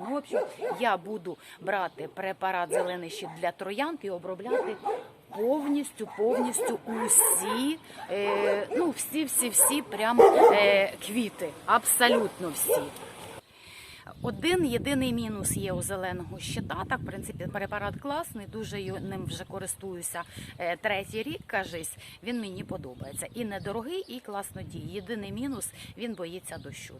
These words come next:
То я обираю такі дні, щоб не було дощу. І буду обробляти усе. І іріси, і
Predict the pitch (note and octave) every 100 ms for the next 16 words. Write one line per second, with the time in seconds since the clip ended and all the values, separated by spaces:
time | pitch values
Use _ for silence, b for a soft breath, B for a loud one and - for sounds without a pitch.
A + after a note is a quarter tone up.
0 | - G#3+ E3+ E3+ D#3+ D#3 D3+ C3+ - -
1 | F3+ A#3 E4+ F#4+ - G#3+ A#3+ F3+ D3+ D3+
2 | D3+ D3 E3+ - - C3+ B B B B3
3 | B3+ G#3+ D#3+ G3 - F3 F3 F3 F3 G3+
4 | A3 G3+ G3 - - C#3+ - B B G3
5 | G#3 G#3+ C4+ C#4 B3 - A#3 G3+ G#3 G#3